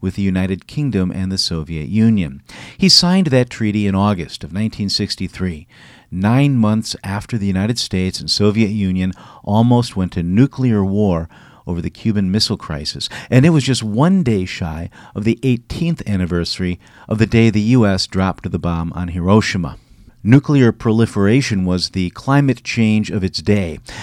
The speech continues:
and I learned of this particular speech because of a guy named Jeffrey Sachs. He's an economist who helped Poland and a bunch of other countries navigate their way out of communism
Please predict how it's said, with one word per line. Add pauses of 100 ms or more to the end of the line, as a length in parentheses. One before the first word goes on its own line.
and
I
learned
of
this
particular
speech
because
of
a
guy
named
Jeffrey
Sachs. (340)
He's
an
economist
who
helped
Poland
and
a
bunch
of
other
countries
navigate
their
way
out
of
communism